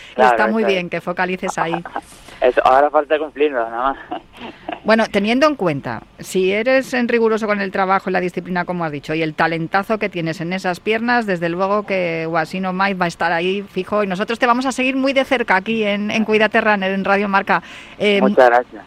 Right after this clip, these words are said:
Speaker 1: muchísimas gracias a ti por atendernos.
Speaker 2: A vosotros, a vosotros.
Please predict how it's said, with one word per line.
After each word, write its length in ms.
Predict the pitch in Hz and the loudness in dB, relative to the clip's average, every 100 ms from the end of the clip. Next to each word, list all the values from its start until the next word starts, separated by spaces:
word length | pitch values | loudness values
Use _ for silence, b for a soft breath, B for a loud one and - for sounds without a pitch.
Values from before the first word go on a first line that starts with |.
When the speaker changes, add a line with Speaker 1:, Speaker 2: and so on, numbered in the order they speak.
| - | 0
Speaker 1:
muchísimas 480 | 214 202 208 226 220 | 2 2 0 0 2
gracias 340 | 208 220 208 | 0 0 0
a 80 | 185 | 0
ti 140 | 190 | 0
por 120 | 190 | 0
atendernos. 520 | 190 180 175 175 139 113 | 0 0 0 2 2 2
Speaker 2:
A 20 | |
vosotros, 580 | 117 120 123 120 113 107 | 4 4 4 4 2 4
a 100 | 117 110 | 4 4
vosotros. 440 | 110 120 110 | 4 0 0